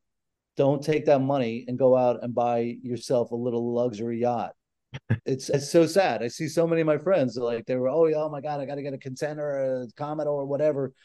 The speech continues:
Speaker 1: And they're like, "Hey, I made two hundred thousand dollars." And I'm like, "All right," you know, a year later, I'm like, "Why are you out of money?" "Well, you know, I bought a boat and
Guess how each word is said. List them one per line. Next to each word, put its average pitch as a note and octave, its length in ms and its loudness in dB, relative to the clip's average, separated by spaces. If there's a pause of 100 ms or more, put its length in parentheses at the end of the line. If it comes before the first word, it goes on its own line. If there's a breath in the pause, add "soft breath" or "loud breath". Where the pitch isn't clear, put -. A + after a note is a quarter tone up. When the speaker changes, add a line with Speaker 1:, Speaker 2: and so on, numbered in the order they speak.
(120 soft breath)
Speaker 1:
And C3+ 140 4
they're C3 120 4
like, C3+ 160 0
"Hey, C#3 340 4
I G#3 40 0
made G3 320 -6
two F#3+ 140 0
hundred F#3 200 0
thousand F3+ 360 -2
dollars." F3 480 0
And C#3 80 -2
I'm C3+ 100 2
like, C3+ 200 2
"All D3 80 0
right," C#3+ 160 -2
you C#3+ 80 -2
know, C3 180 4
a C3+ 40 4
year C#3+ 220 2
later, D#3 180 4
I'm B2+ 80 0
like, A#2+ 200 -2
"Why C3+ 220 2
are D3 40 2
you D3 100 2
out D3 120 6
of D3 80 0
money?" D#3+ 280 -2
"Well, C#3+ 300 4
you C3+ 100 0
know, B2+ 100 0
I - 20 -2
bought B2 240 0
a - 20 -8
boat A#2+ 300 0
and A2+ 180 -8